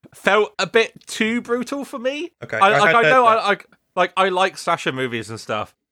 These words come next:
Speaker 1: but the film almost seems to be, like, trying to, like, spite you as an audience. They're like, "You wanna see Halloween film?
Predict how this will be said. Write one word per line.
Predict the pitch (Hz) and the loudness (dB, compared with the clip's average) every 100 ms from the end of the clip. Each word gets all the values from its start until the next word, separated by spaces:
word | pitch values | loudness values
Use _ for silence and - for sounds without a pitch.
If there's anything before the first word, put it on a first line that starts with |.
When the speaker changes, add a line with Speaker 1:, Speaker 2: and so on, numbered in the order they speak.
| - | 2
Speaker 1:
but | 151 147 _ - _ - | 2 2 _ -20 _ -10
the | 147 160 | 0 0
film | - 214 208 190 | 2 4 4 2
almost | 170 180 180 - | 0 2 2 0
seems | 185 165 | -6 -6
to | 175 | -8
be, | 156 | -4
like, | 147 143 127 _ _ _ _ | 0 0 0 _ _ _ _
trying | - 175 170 | 2 4 4
to, | 175 | 0
like, | 165 160 | -2 -2
spite | - 151 143 147 | -6 0 0 0
you | 156 180 | -4 -2
as | 147 139 | -2 -4
an | |
audience. | 147 147 170 165 | -4 -2 -2 -2
They're | 147 | -2
like, | 135 139 131 | 2 2 2
"You | 185 | -4
wanna | 180 175 143 | 0 2 2
see | - 175 135 131 - | 0 -2 -2 -4 -8
Halloween | - 156 139 156 143 123 120 | -2 0 2 0 -2 -6 -12
film? | - 117 113 | -4 -4 -4